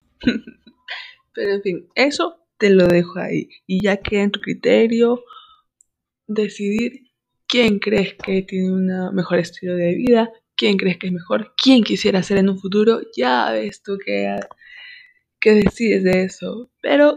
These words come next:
creo que mi tiempo aquí terminó. Supongo que estás cansado <laughs> de escucharme. Y nada,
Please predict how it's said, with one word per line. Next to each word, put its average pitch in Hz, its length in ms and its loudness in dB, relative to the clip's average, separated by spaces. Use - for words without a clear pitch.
creo 214 220 4
que 214 100 -4
mi 214 80 0
tiempo 208 240 -2
aquí - 480 -8
terminó. 190 640 6
Supongo 196 340 2
que 196 180 2
estás 190 340 -2
cansado 202 800 2
<laughs> 214 200 4
de 190 220 2
escucharme. 226 800 -8
Y 294 360 -6
nada, 196 500 -2